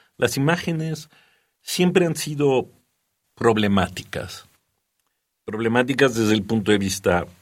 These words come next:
epistémico, porque no sabemos si son verdaderas o falsas, y tenemos problemas incluso para saber si existen o no existen. Y el tema de las imágenes ha sido un tema largamente discutido en la psicología.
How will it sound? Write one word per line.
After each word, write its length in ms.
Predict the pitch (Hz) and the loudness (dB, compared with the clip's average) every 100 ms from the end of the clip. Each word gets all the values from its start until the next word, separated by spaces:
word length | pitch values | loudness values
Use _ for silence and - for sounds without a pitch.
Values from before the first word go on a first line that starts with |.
| - | -16
epistémico, 920 | 92 - - - 147 127 - 180 233 - - | -12 -10 -4 0 2 2 -2 -2 -4 -6 -12
porque 300 | - - 131 | -10 -4 0
no 160 | 156 | 0
sabemos 480 | - 185 180 175 170 | 2 2 2 0 -2
si 100 | - | -4
son 400 | - 143 143 135 | 0 0 0 0
verdaderas 640 | 123 110 107 104 104 98 | 0 2 2 4 2 0
o 60 | 87 | -4
falsas, 580 | - 92 98 - 98 - | -4 -4 -4 -4 -8 -6
y 60 | |
tenemos 420 | 107 131 147 143 - _ - | 0 2 2 0 -4 _ -6
problemas 480 | 117 131 131 139 117 | 0 2 2 2 -2
incluso 380 | 107 120 123 | 0 0 0
para 180 | 104 95 | 0 0
saber 240 | 98 101 101 | 2 0 0
si 160 | - | 0
existen 580 | 98 - 113 - - 92 | 0 2 2 0 4 4
o 100 | 87 | 4
no 120 | 85 | 4
existen. 680 | 87 - - 90 - 90 85 - - - | 2 0 -2 -2 -2 -2 -2 -6 -20 -6
Y 100 | 135 | -2
el 120 | 87 | -2
tema 320 | - 110 104 | 2 2 2
de 60 | 98 | 0
las 200 | 101 98 | -4 -2
imágenes 640 | 117 98 - 117 131 131 | 0 0 -2 -6 -6 -4
ha 100 | 117 | -4
sido 320 | 117 127 123 | -4 -6 -4
un 200 | 123 127 | -2 -2
tema 380 | 120 170 175 127 - - _ _ | 0 2 2 -2 -8 -20 _ _
largamente 680 | 104 110 107 104 104 101 101 | 0 2 4 4 2 2 0
discutido 600 | 95 92 92 90 104 95 | 0 -2 -6 -4 0 2
en 80 | 90 | 2
la 80 | 85 | 2
psicología. 800 | - - 95 92 - 90 82 | -4 -4 -4 -6 -8 -8 -6